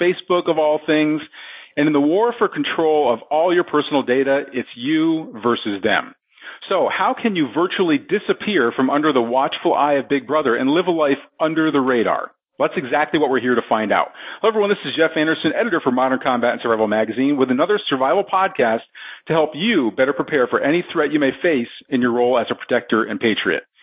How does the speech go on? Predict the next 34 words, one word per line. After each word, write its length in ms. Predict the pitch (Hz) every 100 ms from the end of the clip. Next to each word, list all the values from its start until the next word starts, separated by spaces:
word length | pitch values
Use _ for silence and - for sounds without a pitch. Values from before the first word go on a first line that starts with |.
| - -
And 80 | 131
joining 260 | 180 214
us 60 | 220
today 180 | 208 185
to 80 | 180
discuss 360 | 143 - 143 131
how 120 | - 135
you 220 | 139 269
can 140 | 247
put 160 | - 196
some 120 | 185
distance 320 | 156 165 170 -
between 320 | 147 147 131
you 300 | 131 175 196
and 100 | 165
the 140 | 127 -
all-powerful, 960 | 135 170 190 190 - 151 156 165 151 127
watchful 600 | 117 135 - - 143 113
data 240 | 139 160 151
machine 500 | 120 - 110 110 110 - - -
that 100 | 135
runs 300 | 135 156 165
and 120 | 156
monitors 500 | 139 135 139 123 117 - _
every 340 | 160 202 190 180
waking 340 | 170 165 147
moment 420 | 143 143 113 104 - - -
is 100 | 131 131 -
author 420 | 147 165 165 175 160
and 100 | 143
privacy 380 | 143 131 - 120
expert 360 | 117 - 117 - -
Frank 260 | 135 135 135 -
Ahearn. 400 | 117 101 87